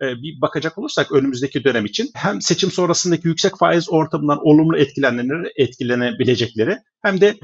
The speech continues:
bundan olumsuz etkilenebilecekleri aslında belirtmek gerekiyor. Önce olumluları söyleyeyim ben. Bankacılık sektöründen başlayacak olursak az önce de söyledim. Yani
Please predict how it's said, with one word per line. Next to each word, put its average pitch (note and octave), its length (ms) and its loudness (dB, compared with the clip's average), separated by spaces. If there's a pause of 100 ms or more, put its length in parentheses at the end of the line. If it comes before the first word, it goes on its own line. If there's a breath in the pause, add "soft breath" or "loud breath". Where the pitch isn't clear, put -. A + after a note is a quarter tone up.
bundan G3+ 300 0
olumsuz F#3 460 0
etkilenebilecekleri E3 960 4 (160)
aslında A#2+ 420 -2
belirtmek G#2+ 440 -6
gerekiyor. A2 500 0
Önce G#3+ 300 4
olumluları G3 420 2
söyleyeyim A2+ 360 0
ben. G#3 160 0 (280)
Bankacılık F#3+ 500 -2
sektöründen F#3 680 -2
başlayacak F3+ 400 -4
olursak A3 440 -4
az F#3+ 160 2
önce F#3 200 -2
de G3 100 -4
söyledim. E3+ 460 -4
Yani C3 220 0